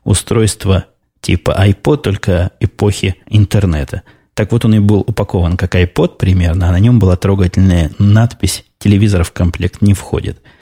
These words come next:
Но она не такая уж и глупая, и не надо уж сразу кричать, что американцы дураки и пишут на микроволновых печках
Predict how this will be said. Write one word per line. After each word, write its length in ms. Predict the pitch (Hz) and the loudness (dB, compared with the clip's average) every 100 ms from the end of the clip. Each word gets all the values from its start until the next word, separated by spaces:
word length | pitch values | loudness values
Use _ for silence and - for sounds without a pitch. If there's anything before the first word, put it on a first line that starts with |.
| _ _ _ | _ _ _
Но 140 | - 98 | -2 2
она 180 | 107 123 | 2 4
не 400 | 117 104 104 113 | 4 4 2 0
такая 240 | 113 117 | 0 0
уж 140 | 98 | 0
и 40 | 107 | 2
глупая, 440 | 107 147 156 82 | 2 2 0 0
и 160 | 87 82 | 0 0
не 180 | 92 101 | 2 4
надо 240 | 101 92 | 4 4
уж 160 | 98 - | 0 0
сразу 300 | 98 92 101 | 0 0 -2
кричать, 340 | 95 - 82 | -6 -4 -4
что 180 | - - | -2 0
американцы 600 | 90 95 98 95 87 95 | 2 2 0 -2 -2 0
дураки 420 | 92 90 - 65 | 2 2 0 -2
и 300 | - - 80 | -2 -2 -4
пишут 420 | - 101 - 90 | 0 -2 -2 -4
на 160 | 90 90 | 0 0
микроволновых 800 | 95 98 82 95 104 104 98 - | 0 -2 0 2 4 4 2 0
печках 480 | 101 90 - 90 | -2 -2 -2 -6